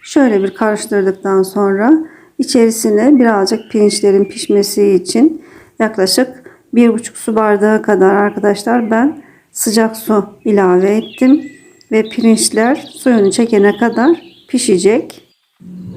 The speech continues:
Bu yöntemle yapılan yaprak sarması çok lezzetli oluyor arkadaşlar.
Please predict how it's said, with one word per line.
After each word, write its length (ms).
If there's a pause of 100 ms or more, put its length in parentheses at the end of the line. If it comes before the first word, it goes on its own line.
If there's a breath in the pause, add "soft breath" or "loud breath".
Bu 80
yöntemle 520
yapılan 360
yaprak 400
sarması 580
çok 220
lezzetli 440
oluyor 260
arkadaşlar. 800